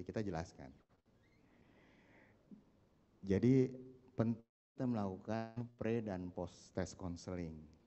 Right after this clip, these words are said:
Jadi jangan sampai orang berharap terlalu banyak terhadap N I P T,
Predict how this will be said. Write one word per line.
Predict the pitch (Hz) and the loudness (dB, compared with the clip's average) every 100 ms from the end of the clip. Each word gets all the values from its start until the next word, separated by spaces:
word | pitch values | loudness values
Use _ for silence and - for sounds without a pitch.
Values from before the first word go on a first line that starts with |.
| - | -16
Jadi | 82 85 95 | -10 -6 -4
jangan | 90 85 | -4 -4
sampai | 85 87 95 | -4 -4 -2
orang | 98 110 | -2 -4
berharap | 85 - 87 87 - | -6 -6 -4 -4 -4
terlalu | 80 78 | -4 -4
banyak | 73 78 87 | -6 -6 -8
terhadap | - 82 73 69 | -6 -6 -8 -10
N | 76 | -12
I | 76 - | -12 -12
P | 73 | -16
T, | - | -12